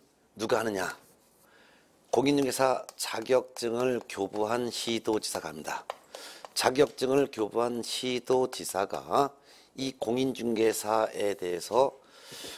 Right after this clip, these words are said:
어, 자격 취소 처분이라는 행정처분을 합니다. 그럼 이 공인중개사라는 사람은 자격을 취득한 자입니다. 그래서 공인중개사의 종류는 세 종류의 공인중개사가 있죠.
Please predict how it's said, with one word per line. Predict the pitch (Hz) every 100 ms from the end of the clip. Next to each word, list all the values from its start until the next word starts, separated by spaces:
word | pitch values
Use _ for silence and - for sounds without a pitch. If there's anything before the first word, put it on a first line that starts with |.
| -
어, | 113 107 -
자격 | - - 117 165 160 -
취소 | - 135 135 -
처분이라는 | 131 113 107 104 98
행정처분을 | 98 92 82 - 82 80 92 95
합니다. | 82 76 73 - - 104 113 - - _ - - - - - - - - - - -
그럼 | 156 156
이 | 165
공인중개사라는 | - - 147 156 135 147 143 143 139 123 120 120 113
사람은 | 110 98 117 139 - - _ _ - _ _ _ _
자격을 | - - 117 131 131 139
취득한 | - - 123 117 104
자입니다. | 92 76 76 - - - _ _ _ _ _ -
그래서 | - 147 147
공인중개사의 | - 123 147 131 131 127 127 127
종류는 | 101 98 98 123
세 | 120 - 113 120 120
종류의 | - 113 110 120
공인중개사가 | - 95 90 85 85 80
있죠. | 78 - 80 113